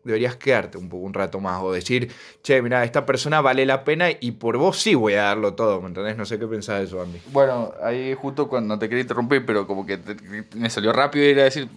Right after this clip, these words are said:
Speaker 2: bueno, pará, pará, que justamente hay un tema que a mí, por ejemplo, me ha tocado mucho y que me cuesta trabajar todavía, que es algo que,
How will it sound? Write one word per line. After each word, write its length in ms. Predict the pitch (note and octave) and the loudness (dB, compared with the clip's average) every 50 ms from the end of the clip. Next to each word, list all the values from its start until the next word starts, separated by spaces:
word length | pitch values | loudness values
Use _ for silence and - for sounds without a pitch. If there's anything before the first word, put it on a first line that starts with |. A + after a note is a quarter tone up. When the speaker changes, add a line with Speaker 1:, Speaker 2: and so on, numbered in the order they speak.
| - _ _ | -20 _ _
Speaker 2:
bueno, 320 | - - F#2 A#2+ A#2+ A2+ G2 | -20 -8 -6 -4 -4 -2 -2
pará, 300 | G#2+ A#2+ C3+ C3 A#2 - | 2 2 2 2 2 0
pará, 300 | A2 A#2 A#2+ A2+ F#2 - | 0 0 0 -2 -2 -6
que 260 | G2 G2 F#2 D2+ - | -8 -6 -6 -6 -6
justamente 460 | - A#2 A#2 - C3 B2+ C3 B2+ C3 | -6 -8 -4 -4 -2 -4 0 0 0
hay 100 | C3 B2 | 0 0
un 160 | B2 B2 A#2+ | -2 -4 -2
tema 280 | B2+ C3 C3+ C#3+ C#3+ A#2+ | -2 0 2 2 0 0
que 140 | G#2+ G2+ G2+ - - | 0 -6 -6 -6 -10
a 80 | - D#2+ | -10 -8
mí, 100 | G2+ G#2+ | -8 -6
por 140 | - G#2+ G#2 | -6 -8 -8
ejemplo, 240 | - A2+ A2+ A2 G#2+ | -6 -6 -6 -4 -4
me 100 | G#2 G2 | -4 -4
ha 60 | G2 | -4
tocado 260 | G#2+ G2+ G#2 G#2+ G#2+ A2 | -4 -2 0 0 0 0
mucho 400 | A#2+ B2 B2 A#2+ A#2+ G#2+ G#2+ - - - - - - - _ _ _ _ _ | 0 -4 -4 -2 -2 -4 -4 -4 -14 -20 -20 -20 -20 -20 _ _ _ _ _
y 60 | G#2+ | -10
que 120 | A2 G2+ | -8 -6
me 100 | G2+ F#2+ | -6 -2
cuesta 380 | G2+ A#2+ B2+ B2+ - B2+ A#2+ A#2 | 2 2 2 2 2 0 0 2
trabajar 560 | A2+ A2 G#2+ G#2 G#2+ - - C#3+ C#3+ C3 A#2 | 2 4 6 6 4 4 4 2 2 2 2
todavía, 420 | G#2 F#2 G2 A#2 B2+ A#2+ G#2+ F#2 | -2 -2 0 0 -2 -2 -4 -4
que 100 | - E2+ F2+ | -8 -14 -10
es 80 | G2+ G#2+ | -6 -4
algo 280 | G#2 A2 A2 A#2 A2+ | -4 -4 -4 -6 -8
que, 240 | A2 - G#2+ G#2+ G#2+ | -4 -2 -2 -2 -2